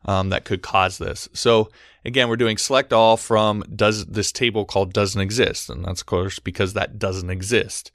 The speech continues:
And then we're doing the same thing. We're, we're trying to fetch our associative array from that and print out the results. Well, you can see here I'm getting a fatal error,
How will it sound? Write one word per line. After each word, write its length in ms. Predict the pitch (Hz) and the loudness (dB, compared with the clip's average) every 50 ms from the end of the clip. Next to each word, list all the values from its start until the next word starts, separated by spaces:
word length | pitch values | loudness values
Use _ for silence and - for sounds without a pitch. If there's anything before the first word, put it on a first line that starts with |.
| _ - - - - _ _ | _ -20 -20 -20 -20 _ _
And 80 | - 110 | -2 0
then 80 | 110 | 2
we're 80 | 110 110 | 2 2
doing 240 | 107 117 120 117 113 | 4 4 2 2 2
the 60 | 110 | 0
same 280 | - - 113 110 104 95 | 0 0 0 -2 -2 -2
thing. 480 | - 101 98 95 95 92 90 - - - | -2 -2 0 -2 -4 -8 -8 -10 -12 -10
We're, 260 | 90 90 92 90 85 | -6 -4 -2 -2 -2
we're 160 | - 92 92 90 | -2 -2 -4 -4
trying 320 | - - 107 107 101 101 | -4 -2 -2 -2 -2 -4
to 380 | - - 107 101 98 98 98 104 | -4 -2 -2 -2 0 -2 -4 -6
fetch 380 | - - - 113 110 110 - | -8 0 2 2 2 2 2
our 120 | 104 98 95 | 0 0 0
associative 560 | 95 - - 107 101 - - 98 95 92 92 | 0 0 0 0 0 2 -2 -4 -4 -2 -2
array 200 | 92 92 92 92 | 0 0 0 0
from 200 | - - 101 95 | 0 -2 -2 -2
that 180 | 95 92 87 - | -2 -2 -4 -4
and 80 | 87 | -8
print 180 | - - 95 87 | -8 -6 -4 -4
out 120 | 90 87 | -4 -4
the 80 | - 92 | -6 -6
results. 420 | 92 87 90 104 90 - - - | -6 -4 0 0 0 0 -2 -4
Well, 100 | - 95 | -4 -4
you 60 | 98 | -2
can 120 | 104 104 101 | -2 -4 -4
see 200 | - - 131 123 | 0 0 0 0
here 120 | 113 101 | 0 -2
I'm 120 | 98 98 95 | -2 0 0
getting 180 | 98 98 95 | -2 -2 -2
a 40 | 95 | -6
fatal 380 | - - 113 113 117 113 101 98 | -4 0 0 2 4 2 2 2
error, 320 | 95 95 92 95 95 | 2 2 2 2 0